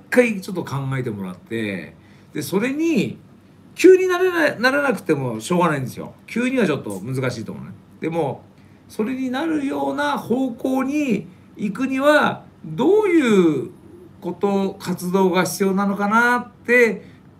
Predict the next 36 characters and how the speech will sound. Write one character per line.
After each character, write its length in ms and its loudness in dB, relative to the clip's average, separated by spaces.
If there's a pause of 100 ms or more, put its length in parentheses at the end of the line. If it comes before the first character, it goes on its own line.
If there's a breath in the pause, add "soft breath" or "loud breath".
(140)
夢 300 2
に 120 -2
向 140 2
か 140 2
っ 140 -8
て、 520 -4
自 160 -2
分 160 0
の 80 0
理 140 -2
想 200 0
の 100 0
で 100 0
す 100 -6
ね、 180 -8 (320 loud breath)
ス 140 -16
タ 100 2
イ 100 4
ル 120 -4
に 60 -4
な 100 -2
る 240 -4
夢 240 0
に 120 0
向 100 0
か 100 -2
っ 160 -6
て 160 -2
動 220 -2
い 80 -4
て 80 -4
い 40 -6
け 120 -2
ば、 420 4 (300 loud breath)
何 200 -4
か 380 -2